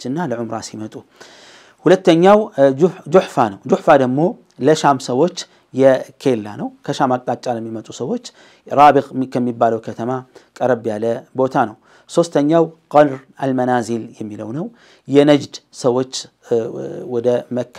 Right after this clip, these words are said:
ሲተሙ ለሐጅና ለዑምራ ሲመጡ የሚያልፉት ኬላ ነውና በዛ፣ እዛ ኬላ ላይ ሲደርሱ፣ እ፣ ኢሕራም የሚያደርጉበት ቦታ ነው። በአሁኑ ሰዓት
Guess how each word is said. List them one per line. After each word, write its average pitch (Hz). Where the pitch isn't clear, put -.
ሲተሙ 117
ለሐጅና 139
ለዑምራ 123
ሲመጡ 120
የሚያልፉት 127
ኬላ 117
ነውና 113
በዛ፣ 120
እዛ 123
ኬላ 117
ላይ 117
ሲደርሱ፣ 110
እ፣ 123
ኢሕራም 120
የሚያደርጉበት 113
ቦታ 131
ነው። 190
በአሁኑ 120
ሰዓት -